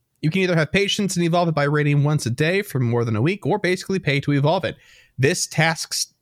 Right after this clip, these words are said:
this task demands too much, and I wonder what you guys think. Eh, I mean, Galarian Farfetch'd make ten excellent throws. I mean, everybody has their own challenge. I'm sure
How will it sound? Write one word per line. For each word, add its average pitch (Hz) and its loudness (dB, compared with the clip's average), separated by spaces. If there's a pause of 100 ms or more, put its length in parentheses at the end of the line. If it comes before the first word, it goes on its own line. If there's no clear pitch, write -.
(520)
this 190 2
task 170 -2
demands 135 -2
too 269 0
much, 220 -2 (300)
and 135 2
I 131 2
wonder 160 2
what 143 0
you 135 0
guys 117 0
think. - -6 (420)
Eh, 302 0 (640)
I 240 2
mean, 226 -2 (640)
Galarian 220 2
Farfetch'd 202 -2
make 165 -2 (220)
ten 156 2
excellent 165 -2
throws. 156 2
I 139 4
mean, 131 2
everybody 151 2
has 143 2
their 135 2
own 131 2
challenge. 120 0
I'm 123 2
sure 117 0